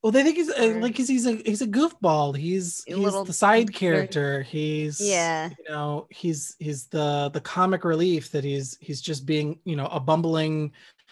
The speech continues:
Speaker 1: uh, you know, or a, a loser even, um,
Speaker 2: Mm,
Speaker 1: because of,
Speaker 2: mm-hmm.
Speaker 1: you know, the association with the family and, and all that stuff. But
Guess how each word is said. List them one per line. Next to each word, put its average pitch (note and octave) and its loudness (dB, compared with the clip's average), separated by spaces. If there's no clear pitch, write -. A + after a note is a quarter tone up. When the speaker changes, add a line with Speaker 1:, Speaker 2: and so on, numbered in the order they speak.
Speaker 1:
uh, C#3 0
you D3+ -4
know, C#3 -2
or D3 0
a, C#3 2
a C#3+ -2
loser D#3 4
even, C3 -4
um, - -6
Speaker 2:
Mm, G3+ 0
Speaker 1:
because E3+ -2
of, C#3+ 0
Speaker 2:
mm-hmm. - -12
Speaker 1:
you D3 0
know, C#3 0
the C#3+ 0
association D3 -2
with C3+ -8
the B2+ -14
family F3+ 0
and, C#3 -4
and F3 -4
all F3+ 6
that F#3 4
stuff. G#3 -2
But C#3+ -2